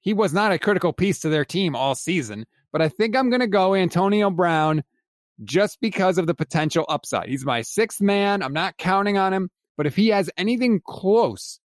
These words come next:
to any of the years that he had when he was in Pittsburgh, he's a monster. He's, he could be the best receiver in the entire league. So as a, at a sixth man spot, rather than settle for, like, a Zach Pascal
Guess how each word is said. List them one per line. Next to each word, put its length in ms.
to 120
any 240
of 80
the 60
years 600
that 100
he 160
had 320
when 140
he 80
was 160
in 100
Pittsburgh, 640
he's 180
a 60
monster. 480
He's, 180
he 140
could 100
be 80
the 60
best 220
receiver 360
in 60
the 100
entire 420
league. 360
So 200
as 100
a, 140
at 120
a 40
sixth 420
man 280
spot, 420
rather 280
than 200
settle 680
for, 140
like, 280
a 160
Zach 420
Pascal 840